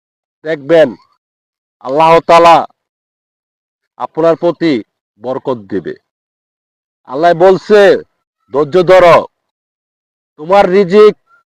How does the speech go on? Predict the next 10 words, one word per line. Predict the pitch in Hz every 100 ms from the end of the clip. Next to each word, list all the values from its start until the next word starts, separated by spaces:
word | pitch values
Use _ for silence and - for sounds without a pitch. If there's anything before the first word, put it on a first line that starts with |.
| _ _ _ _
আল-, | - 147 151 _ _ _ _ _
আমি | 143 180
দেব।" | 175 190 180 170 110 - _ _ _ _ _ _ _ -
আল্লাহ | 123 147 156
তাআলা | 151 160 156 131 - _ _
এটাই | 104 - 175
বলছেন, | 165 143 - - 64 _ _ _ _ _ _ _ _ _
আপনি | - - 147
ধৈর্য | 135 135 165
ধরেন, | 139 147 117